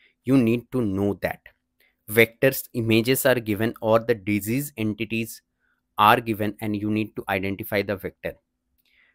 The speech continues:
Biomedical waste management is super important. So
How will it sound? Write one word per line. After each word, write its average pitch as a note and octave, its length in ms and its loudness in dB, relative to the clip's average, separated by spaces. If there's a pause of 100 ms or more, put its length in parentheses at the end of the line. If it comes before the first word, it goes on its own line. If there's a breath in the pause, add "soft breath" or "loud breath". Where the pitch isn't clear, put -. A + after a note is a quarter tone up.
(180)
Biomedical B2 680 4
waste A2+ 280 -2
management A2+ 580 -4
is F3 180 -4
super A#2 680 -4
important. G2 600 -8 (1080 soft breath)
So D3 340 0